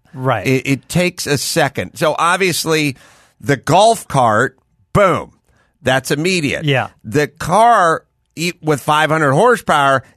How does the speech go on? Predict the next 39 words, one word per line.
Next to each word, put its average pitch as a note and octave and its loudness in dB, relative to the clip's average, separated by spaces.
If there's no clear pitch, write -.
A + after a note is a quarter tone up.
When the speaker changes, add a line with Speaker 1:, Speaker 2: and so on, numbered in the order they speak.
Speaker 2:
it's F3+ -2
still B3 0
a F3 -2
moment F3 0
delay. C#3 0
It's - -8
not - -2
three G3+ 0
seconds. B2 -4
It's F3 2
Speaker 1:
Yeah. A#2 2
Speaker 2:
just, - -2
uh, F3 0
it's F#3+ -4
long B3+ 2
enough A3+ 2
for G#3 -4
the, F3 -4
to F3+ -2
scare G#3 0
you F3+ 0
a - 0
little D3+ 2
with D3 -2
the D3+ 0
guy D3+ 0
coming D3+ -2
up D3 -2
behind C#3+ 0
you A2+ -2
that A2 -4
we're C3 -2
not C3+ 0
immediately C3+ -2
out A2+ 2
Speaker 1:
Yeah. A2+ 0
Speaker 2:
of G#2+ -2
his G#2+ -4
way. B2+ 0